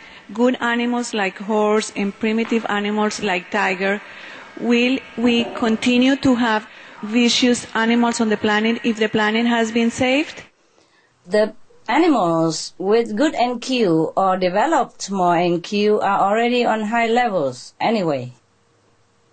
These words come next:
Speaker 2: And of course, they would be also elevated to a higher realms if they prove to be good while living in this world.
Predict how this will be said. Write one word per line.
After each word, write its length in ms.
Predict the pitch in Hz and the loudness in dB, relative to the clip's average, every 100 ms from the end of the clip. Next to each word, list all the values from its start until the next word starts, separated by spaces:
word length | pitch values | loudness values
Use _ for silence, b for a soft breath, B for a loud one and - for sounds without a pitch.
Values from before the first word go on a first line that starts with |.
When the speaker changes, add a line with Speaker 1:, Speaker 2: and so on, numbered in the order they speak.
| _ _ _ | _ _ _
Speaker 2:
And 160 | 170 180 | -2 -2
of 120 | 196 | -2
course, 260 | - 269 202 | 0 -2 0
they 140 | 196 | 0
would 280 | 185 202 185 | 0 -2 -2
be 220 | 202 190 | 0 2
also 880 | 185 208 208 185 165 156 156 143 - - b b b b b _ _ _ | 2 0 0 0 2 2 0 -2 -6 -14 b b b b b _ _ _
elevated 720 | 185 190 202 220 220 - - - _ _ _ _ _ _ | 0 2 2 2 2 -2 -14 -20 _ _ _ _ _ _
to 200 | - 214 | 0 2
a 100 | 185 | 2
higher 420 | 170 180 180 165 | 2 2 2 4
realms 760 | 180 220 156 135 131 147 - - b b b - | 2 2 0 -2 -8 -14 -20 -20 b b b -2
if 220 | 254 214 | 0 2
they 140 | 202 | -2
prove 340 | 185 247 240 170 | -2 0 0 0
to 80 | 170 | -2
be 140 | 170 | -2
good 300 | 165 214 - | 2 2 2
while 200 | 151 156 | 0 0
living 440 | 165 208 208 180 | 2 2 2 0
in 180 | 160 160 | 2 2
this 220 | 165 185 | 2 0
world. 380 | 190 175 135 113 | -2 0 0 -6